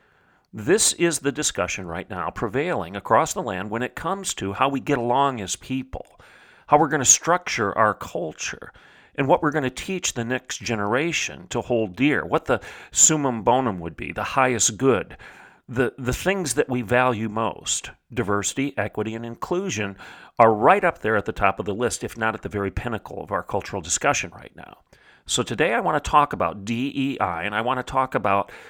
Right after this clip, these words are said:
a conservative, quote-unquote, Republican's response to this particular concept, D E I,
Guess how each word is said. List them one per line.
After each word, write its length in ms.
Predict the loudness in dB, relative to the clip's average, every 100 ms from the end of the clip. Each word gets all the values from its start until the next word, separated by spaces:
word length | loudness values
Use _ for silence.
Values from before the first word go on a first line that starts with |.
| -12 -4
a 80 | -2
conservative, 920 | -2 2 4 6 4 2 -2 -6 -2
quote-unquote, 640 | 2 2 2 2 2 4
Republican's 800 | 2 0 -2 -2 -2 -4 -4 -4
response 840 | -4 0 0 2 2 0 -2 -2 -2
to 360 | -2 -4 -4 -8 -14 -18 -4
this 220 | 0 2
particular 680 | 2 -2 -2 -4 -4 -4 -4
concept, 720 | -4 -6 -6 -8 -6 -10 -8
D 320 | -8 -4 -4
E 80 | -4
I, 300 | -6 -6 -10